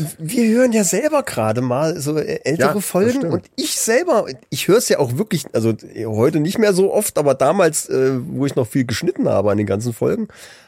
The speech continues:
Speaker 1: hab ich die ja wirklich, äh, öfters auch gehört, dann nochmal Kontroll gehört, ob
Speaker 2: Ja,
Speaker 1: ich
Speaker 2: aber das
Speaker 1: irgendwas
Speaker 2: war ja mehr
Speaker 1: vergessen
Speaker 2: oder
Speaker 1: hab und
Speaker 2: weniger
Speaker 1: sonstiges.
Speaker 2: ein Müssen.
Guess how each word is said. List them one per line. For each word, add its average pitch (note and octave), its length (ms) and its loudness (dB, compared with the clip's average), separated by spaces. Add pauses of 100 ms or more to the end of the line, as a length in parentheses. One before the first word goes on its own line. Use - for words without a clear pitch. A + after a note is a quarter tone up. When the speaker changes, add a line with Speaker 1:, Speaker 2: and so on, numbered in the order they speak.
Speaker 1:
hab G#2 140 -2
ich C3 80 -4
die D3 100 -2
ja C#3 160 0
wirklich, C#3 560 -8
äh, - 320 -12
öfters G#3+ 340 0
auch G#2 240 0
gehört, F#2+ 380 0
dann F#2+ 80 0
nochmal G#2 180 2
Kontroll B2+ 460 2
gehört, B2 340 2
ob B2 60 0
Speaker 2:
Ja, B2+ 60 0
Speaker 1:
ich C#3 40 0
Speaker 2:
aber D3 80 4
das C#3 140 4
Speaker 1:
irgendwas D3 100 4
Speaker 2:
war D3+ 60 4
ja D#3 120 6
mehr D3 120 -4
Speaker 1:
vergessen D#3 160 2
Speaker 2:
oder D#3 80 6
Speaker 1:
hab D3 60 4
und D3+ 80 2
Speaker 2:
weniger D#3 180 2
Speaker 1:
sonstiges. D3+ 480 0
Speaker 2:
ein C#3+ 60 0
Müssen. E3+ 280 0